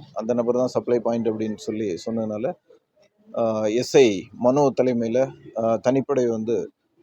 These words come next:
கர்நாடகா மாநிலம் ஹூப்ளி பகுதிகளிலெல்லாம் போய், ஆ, புலன் விசாரணை மேற்கொண்டு, அந்த நபரை பற்றிய முழுமையான தகவலை சேகரித்த பின்பு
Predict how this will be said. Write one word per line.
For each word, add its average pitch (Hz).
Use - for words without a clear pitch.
கர்நாடகா 117
மாநிலம் 113
ஹூப்ளி 120
பகுதிகளிலெல்லாம் 110
போய், 107
ஆ, 104
புலன் 120
விசாரணை 107
மேற்கொண்டு, 107
அந்த 120
நபரை 120
பற்றிய 113
முழுமையான 113
தகவலை 113
சேகரித்த 107
பின்பு 110